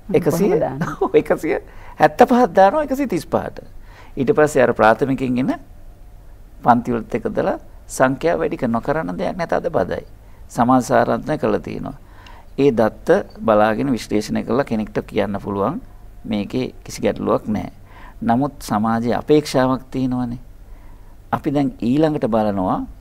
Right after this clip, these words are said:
Speaker 2: බලලා ක-, ගණනය කරලා තියෙන්නේ. අපි ඇත්තටම මේක දානකොට ගණනය කළානේ. අර පාසලට එකසිය අසූ නවයට පස්සේ එකසිය අසූ අටනේ.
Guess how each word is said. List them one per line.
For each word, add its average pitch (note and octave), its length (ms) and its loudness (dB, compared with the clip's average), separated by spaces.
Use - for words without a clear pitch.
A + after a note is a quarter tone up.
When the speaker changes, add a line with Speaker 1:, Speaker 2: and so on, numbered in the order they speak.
Speaker 2:
බලලා G2 340 2
ක-, - 200 -4
ගණනය G#2 340 -2
කරලා G2+ 200 -2
තියෙන්නේ. G2+ 500 -4
අපි - 160 -2
ඇත්තටම A2+ 280 2
මේක G#2+ 200 0
දානකොට A2 360 2
ගණනය A#2 300 0
කළානේ. C#3 340 -4
අර C3+ 240 4
පාසලට C#3+ 680 2
එකසිය D3 500 0
අසූ D3+ 380 -2
නවයට D3+ 380 -2
පස්සේ B2+ 420 -2
එකසිය C#3 320 0
අසූ A#2 260 2
අටනේ. D#3+ 340 2